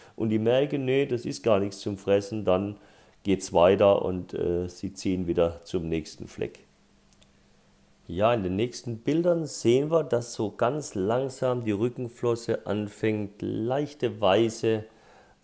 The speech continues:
ähm, Farbe zu bekommen. Das heißt, die Tiere, ähm, ja, verlassen ganz, ganz, ganz langsam ihren Teenager-Status und,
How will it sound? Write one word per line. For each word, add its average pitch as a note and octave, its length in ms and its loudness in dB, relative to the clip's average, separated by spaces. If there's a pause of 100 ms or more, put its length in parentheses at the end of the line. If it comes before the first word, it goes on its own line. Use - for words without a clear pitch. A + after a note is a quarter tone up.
(120)
ähm, F#2+ 400 0
Farbe C3+ 460 2
zu C#3 180 -10
bekommen. A#2+ 520 -2
Das G2 220 -12
heißt, G2+ 300 -4
die F#2+ 140 -6
Tiere, G#2+ 540 0 (560)
ähm, F#2+ 560 -2 (200)
ja, E2+ 300 -2 (320)
verlassen G2 920 -2 (180)
ganz, G2 300 -4
ganz, F2 280 -6
ganz E2+ 260 -6
langsam G#2 720 -2
ihren F#2 460 -4
Teenager-Status G#2 1300 -6
und, F2 560 -12